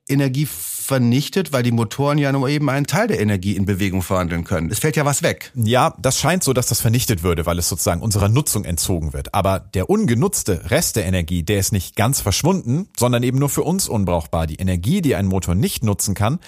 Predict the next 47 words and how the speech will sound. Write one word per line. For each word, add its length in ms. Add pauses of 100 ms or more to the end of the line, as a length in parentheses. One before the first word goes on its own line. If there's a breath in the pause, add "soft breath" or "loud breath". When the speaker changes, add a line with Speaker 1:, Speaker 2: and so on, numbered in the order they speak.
(260 loud breath)
Speaker 2:
landet 340
als 280
Wärme 480
in 120
der 140
umgebenden 520
Speaker 1:
Hm. 60
Speaker 2:
Luft 360
oder 160
erwärmt 420
das 140
Kühlwasser 520
oder 200
wie 80
auch 80
immer 160
die 100
Maschine 340
konstruiert 540
ist. 200
Also, 200 (440 loud breath)
wenn 120
eine 160
Ingenieurin 500
sich 140
das 140
Problem 380
ansieht, 460
dann 220
ist 240
die 100
Energie 320
praktisch 600
weg, 220 (260 loud breath)
weil 180
sie 160
für 160
die 80
Maschine 400
nicht 160
mehr 100
zur 120
Verfügung 380
steht. 280
Aber 200
aus 180
Physikersicht 840